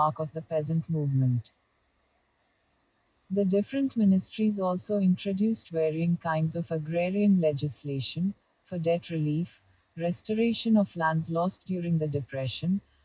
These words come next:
for security of tenure to tenants, and this provided an impetus for the mobilization of the peasantry either in support of proposed legislation or for asking for changes in its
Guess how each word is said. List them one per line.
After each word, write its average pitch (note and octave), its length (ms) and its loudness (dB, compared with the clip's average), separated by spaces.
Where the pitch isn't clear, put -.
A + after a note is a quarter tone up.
for F#3+ 140 -10
security A3+ 720 0
of G#3 180 0
tenure E3+ 420 0
to E3+ 140 -6
tenants, D#3 600 0
and F3 200 0
this G3+ 160 -2
provided F3+ 600 0
an G#3 160 6
impetus E3 560 -2
for F#3+ 120 -10
the F3 120 -4
mobilization D#3 920 0
of F#3 160 2
the F3 80 -4
peasantry D#3+ 600 -2
either D#3+ 280 2
in E3+ 180 2
support E3+ 480 -6
of F3+ 200 -6
proposed F#3 500 -6
legislation D#3+ 840 0
or F3+ 80 4
for E3 220 -2
asking D#3 460 2
for F#3+ 120 -8
changes D#3 560 -2
in D#3+ 160 -2
its - 220 -6